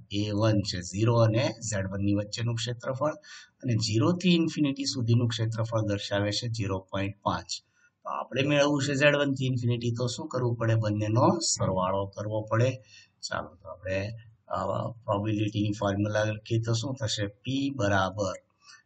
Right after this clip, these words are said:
P બરાબર આ એ વન, એ વન પ્લસ ઝીરો પોઇન્ટ પાંચ. ઓકે? હવે આપણે નિયમ પ્રમાણે લખીએ. તો P of એક જ કિંમત છે, તો આવી રીતે લખી નાખો ઝેડ વન,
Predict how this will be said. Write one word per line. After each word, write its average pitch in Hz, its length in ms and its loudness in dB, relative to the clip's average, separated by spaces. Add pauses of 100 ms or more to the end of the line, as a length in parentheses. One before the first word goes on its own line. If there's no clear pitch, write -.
(200)
P 139 200 -2
બરાબર 104 920 4 (420)
આ - 80 -4 (160)
એ 107 180 0
વન, 156 380 6 (720)
એ 95 140 -4
વન 113 340 0
પ્લસ 127 800 -2
ઝીરો 95 240 -2
પોઇન્ટ 98 460 -2 (140)
પાંચ. - 580 -8
ઓકે? 160 280 -2 (580)
હવે 156 180 0
આપણે - 260 -2
નિયમ 127 360 4
પ્રમાણે 90 420 -2
લખીએ. 90 480 -4 (420)
તો - 240 -14 (100)
P 165 160 2
of 104 420 4 (340)
એક 113 200 -2
જ 113 160 0
કિંમત 120 280 0
છે, 120 400 2
તો 110 180 -8
આવી 95 300 -6
રીતે 101 260 -4
લખી 110 240 -4
નાખો 113 420 2
ઝેડ 98 320 0
વન, 104 260 -4